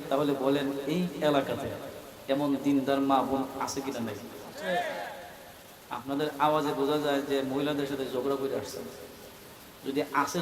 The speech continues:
জুড়ে কোন, তাহলে এরা শুনবে, তো বাড়িতে গেলে বলবে, "তুমি না ঝগড়া করে গেলা, এখানে টিকে আমার দিনদার বললা।" কথা কোন ঠিক কিনা? এই এলাকাতে দিনদার মা বোন আছে কিনা নাই? আছে। একটু জোরে কোন। আছে। আছে যে,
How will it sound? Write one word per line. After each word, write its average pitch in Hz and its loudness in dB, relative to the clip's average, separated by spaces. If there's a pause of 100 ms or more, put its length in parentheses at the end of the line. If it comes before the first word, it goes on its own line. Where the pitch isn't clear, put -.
জুড়ে 165 4
কোন, 151 2
তাহলে 156 4
এরা 151 6
শুনবে, 139 2 (320)
তো 135 0
বাড়িতে 156 6
গেলে 160 0
বলবে, 143 2
"তুমি 147 -4
না 156 0
ঝগড়া 147 4
করে 175 2
গেলা, 151 2 (360)
এখানে 151 4
টিকে 165 2
আমার 160 2
দিনদার 143 2
বললা।" 135 0
কথা 143 2
কোন 139 0
ঠিক - 0
কিনা? - -6 (1120)
এই 139 6
এলাকাতে 160 4
দিনদার 170 2
মা 170 6
বোন 170 2
আছে 151 4
কিনা 170 0
নাই? 120 -2 (100)
আছে। 247 4 (680)
একটু 143 4
জোরে 165 8
কোন। 175 8 (100)
আছে। 359 12 (640)
আছে 143 8
যে, 202 10